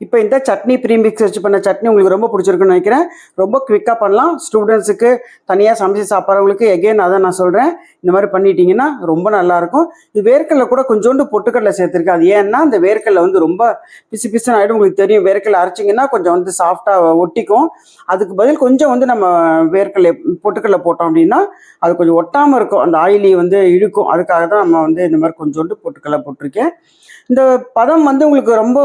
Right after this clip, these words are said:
வந்து நைஸா வேணும் அப்படின்னு நினைச்சீங்கன்னா நைஸா பண்ணலாம். நான் வந்து எப்போதுமே ரொம்ப நைஸா பண்ண மாட்டேன், கொஞ்சம் அப்படி லைட்டான ஒரு இதுல தான் சட்னி அரைப்பேன்.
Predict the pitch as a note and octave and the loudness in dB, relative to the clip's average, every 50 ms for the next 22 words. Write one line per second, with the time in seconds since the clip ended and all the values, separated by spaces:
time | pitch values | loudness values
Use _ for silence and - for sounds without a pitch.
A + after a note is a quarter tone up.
0 | C4+ B3 A#3+ A#3 B3+ A3+ A3 A3 B3 A#3+ C4+ C4 B3 A3 G#4+ G#3 G#3+ - - - | 0 0 0 -2 0 0 0 0 0 0 0 0 0 2 2 2 2 2 0 2
1 | - - F#4+ F#3 F3+ F#3 G3+ F#3+ G3+ A#3 B3+ A#3+ G#3+ G3 G#3 G3+ A#3+ A3 G#3+ - | 2 2 2 2 0 -2 -2 -2 0 0 0 0 2 0 0 2 0 -2 0 0
2 | F3+ F3+ F#3 G#3 B3 D#4+ E4 - _ _ _ _ _ G3+ A3+ B3 B3+ C4 B3+ A#3+ | 0 2 2 2 0 0 -4 -8 _ _ _ _ _ 0 0 2 2 2 2 0
3 | A#3 - A3+ A3+ A#3+ A3+ G#3 G3 G#3+ A#3 C4 C#4+ B3 A3 G#3 G#3 A#3 A3 G3+ G#3 | 0 0 -2 0 0 0 0 0 -2 -2 -2 0 2 2 0 0 0 -2 -2 0
4 | F#3+ F#3+ F#3 F#3 F3+ E3 E3 F3 F3 - B3+ C4+ D4+ F4 F4+ E4+ F4+ D4+ A3 G3 | -2 -2 0 -2 -2 -2 -2 -4 -2 -2 0 0 0 0 0 0 0 0 0 0
5 | F#3+ F3+ E3+ F3+ F3 F3+ G3 G3 G3 G3+ F#3+ F3 D#3+ E3+ E3 D#3 E3+ E3+ F3 G3 | 2 2 2 2 2 0 0 0 2 2 0 2 2 2 2 2 2 2 2 0
6 | - F#3+ F3 D#3+ - - - - F#4 F4+ E4 D#4 - - - G#3+ B3+ | 0 0 0 -2 -4 -6 -6 -2 0 0 0 0 -2 -2 -2 -4 -4